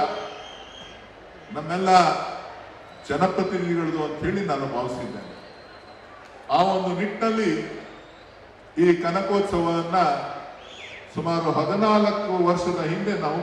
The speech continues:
ಪ್ರಾರಂಭ ಮಾಡಿದ್ವಿ. ಇಲ್ಲೂ ಕೂಡ ಎರಡು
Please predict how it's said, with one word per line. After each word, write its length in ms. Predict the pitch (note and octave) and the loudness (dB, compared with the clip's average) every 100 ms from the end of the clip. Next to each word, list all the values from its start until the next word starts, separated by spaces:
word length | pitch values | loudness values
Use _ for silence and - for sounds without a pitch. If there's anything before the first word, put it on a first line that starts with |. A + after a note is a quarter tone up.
| - | -2
ಪ್ರಾರಂಭ 320 | C#3 C#3 - C3 A#2 | -2 0 -2 -4 -4
ಮಾಡಿದ್ವಿ. 300 | G#2 F#2+ - - - - - - - - - - - - - - - - - - E3+ | -6 -8 -12 -16 -20 -20 -20 -20 -20 -20 -20 -20 -20 -20 -20 -20 -20 -20 -20 -2 8
ಇಲ್ಲೂ 160 | G#3 G#3+ | 10 12
ಕೂಡ 120 | G#3+ G#3+ G3 | 10 10 10
ಎರಡು 140 | F#3 | 6